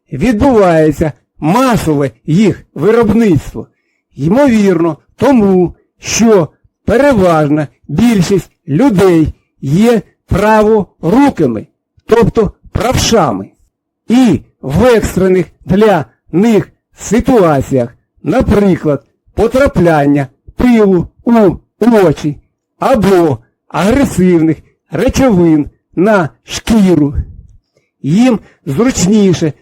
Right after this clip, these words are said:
дотягнутися до крану холодної води, що знаходиться праворуч від них,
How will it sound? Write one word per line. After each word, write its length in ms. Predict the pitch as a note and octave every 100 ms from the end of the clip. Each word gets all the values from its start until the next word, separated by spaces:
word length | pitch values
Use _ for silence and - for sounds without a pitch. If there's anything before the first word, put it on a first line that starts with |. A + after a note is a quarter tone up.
| _ -
дотягнутися 1080 | C#3+ B3 C#4 C4 G#3 G3+ F3 F3 - E3 - _ -
до 400 | C#3+ B3+ F3+ - _ -
крану 520 | F#3 A3+ G#3+ D3+ C#3+
холодної 960 | - - - C4+ D4+ A#3 F3+ C3 C#3+ C3+ _ -
води, 520 | C#3+ C4+ G3 G3 C3+ - _
що 420 | - - A#3 D#3+ - -
знаходиться 840 | D3 G3 G3+ A#3+ B3 A#3 - G#3+ - _ -
праворуч 640 | F3 B3+ D4 C#4+ A#3 F3 - -
від 340 | - F3+ G3+ - - _
них, 460 | E3+ A3+ G3 A2